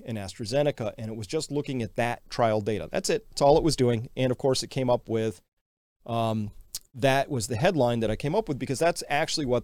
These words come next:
the study showed, was that there wasn't an all-cause mortality benefit, which was the thing,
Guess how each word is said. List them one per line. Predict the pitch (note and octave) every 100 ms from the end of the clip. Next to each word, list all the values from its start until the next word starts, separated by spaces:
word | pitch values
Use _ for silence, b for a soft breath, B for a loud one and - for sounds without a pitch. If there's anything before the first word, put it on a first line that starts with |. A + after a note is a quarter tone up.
| -
the | A#2+
study | - - G#2+ G#2+ G#2 _ _
showed, | - C#4+ E3 F#2
was | G2 A#2+ G#2
that | G#2+
there | G2+
wasn't | A2+ A2 B2+ -
an | A#2+ -
all-cause | A#2 B2+ C3+ - A2 A2 G#2+ -
mortality | B2 - G#2+ G#2 A2
benefit, | A2+ D#3+ - - A#2+
which | G#2
was | C3+ A2
the | A#2
thing, | - E3+ D#3+